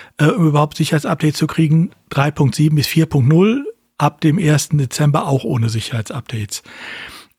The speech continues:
Ihr werdet es auch, wenn ihr so eine alte Version habt, im Backend sehen, weil dann kommt da so ein wirklich tiefrot unterlegter Sicherheitshinweis,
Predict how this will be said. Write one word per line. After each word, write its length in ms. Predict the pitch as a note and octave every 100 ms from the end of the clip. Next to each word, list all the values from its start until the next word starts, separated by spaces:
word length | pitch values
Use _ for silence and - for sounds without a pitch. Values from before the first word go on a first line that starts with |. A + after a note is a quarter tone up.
| _
Ihr 180 | D3 C3
werdet 300 | D3+ F3 F3+
es 140 | D#3+
auch, 240 | - D#3 D#3+
wenn 80 |
ihr 80 | D#3+
so 80 | C#3+
eine 100 | D#3
alte 220 | D#3+ D#3
Version 340 | C#3+ C#3+ D3+ C#3+
habt, 140 | F#3+
im 120 | F#3
Backend 380 | D#3+ E3 F3+ B2+
sehen, 380 | - C#3+ F3+ D#3
weil 160 | C#3+
dann 160 | C#3 C#3+
kommt 180 | D#3 D3
da 140 | D3
so 120 | C#3
ein 240 | D3 D3+ C#3
wirklich 360 | D#3 D#3 - C4+ _ _
tiefrot 640 | E3 F3+ - D#3 D3+ F#3
unterlegter 720 | B3+ E3 D#3 C#3 D#3 - D3
Sicherheitshinweis, 1080 | C3+ F3 - B2+ B2+ - C3 A#2+ C3 E3 -